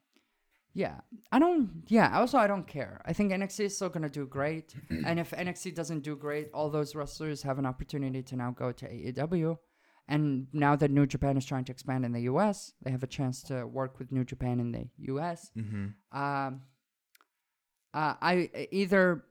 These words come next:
Speaker 1: Ring of Honor's management or leadership needs to change.
Speaker 2: They need to go.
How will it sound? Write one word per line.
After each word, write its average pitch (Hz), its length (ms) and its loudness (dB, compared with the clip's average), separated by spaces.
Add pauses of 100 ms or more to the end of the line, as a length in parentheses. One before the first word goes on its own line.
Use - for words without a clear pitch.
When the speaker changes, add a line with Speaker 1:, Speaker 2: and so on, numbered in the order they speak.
(100)
Speaker 1:
Ring 185 260 0
of 185 100 0
Honor's 180 420 0
management 185 800 0
or 151 100 4
leadership 175 560 2
needs 165 200 -6
to - 80 -12
change. 214 480 0 (920)
Speaker 2:
They 107 100 0
need 104 200 0
to 92 140 0
go. 90 320 0